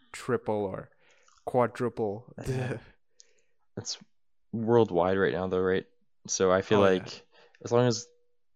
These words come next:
Speaker 2: 'cause this has brought the world together in many aspects, 'cause everybody's going through the same thing.
Speaker 1: We've kinda taken it seriously, yeah.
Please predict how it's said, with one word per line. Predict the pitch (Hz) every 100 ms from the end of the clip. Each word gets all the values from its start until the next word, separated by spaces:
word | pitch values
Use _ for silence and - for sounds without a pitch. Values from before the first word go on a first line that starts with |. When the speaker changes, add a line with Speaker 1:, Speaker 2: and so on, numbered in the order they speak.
| -
Speaker 2:
'cause | - 113 - -
this | 120 131
has | 127 131
brought | 113 - 80 90 - _ _ -
the | 95
world | 90 85 95
together | - 90 85 95 110 110 -
in | - 110
many | 107 110
aspects, | 107 107 - 123 120 -
'cause | 87
everybody's | - 95 90
going | 90
through | 92 87
the |
same | - 90
thing. | 90 87 107 117 _ _ _ _ _ _
Speaker 1:
We've | 123 -
kinda | 156 156
taken | 135 127 120
it | 110 -
seriously, | 113 107 101 - 95
yeah. | 95 95